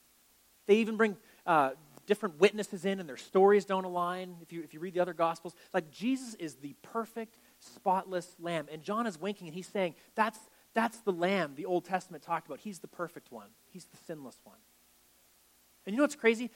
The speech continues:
Is that Jesus, and here's what we're focusing on, he's, he's the king. He's the one who holds all authority. And what he does is he comes willingly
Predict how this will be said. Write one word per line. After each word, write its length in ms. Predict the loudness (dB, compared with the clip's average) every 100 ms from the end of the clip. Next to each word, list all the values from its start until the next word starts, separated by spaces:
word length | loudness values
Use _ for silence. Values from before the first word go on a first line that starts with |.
| -6
Is 140 | -4 0
that 180 | -2 -2
Jesus, 480 | 0 2 2 0
and 100 | -4
here's 140 | -6 -4
what 100 | 0
we're 80 | 2
focusing 380 | 2 0 -2
on, 120 | -8 -4
he's, 220 | -4 -4 -10 _
he's 240 | -4 -2
the 100 | -2
king. 460 | -2 -4 -6 -6 -14 -20 _ _ _
He's 220 | -4 -4 -2
the 80 |
one 140 | -4 -4
who 140 | -4
holds 240 | -2 -2 -2
all 200 | -6 -4
authority. 600 | -4 -6 -4 -4 -6 -18 -20 _ _ _ _ _ _ _ _
And 120 | -6
what 160 | 0 0
he 140 | -2
does 300 | 0 2 2
is 100 | -2
he 100 | -12
comes 540 | -12 -4 -4 -4 -10 -20 _ _ _ _ _ 2
willingly 720 | 6 6 2 -8 -14 -16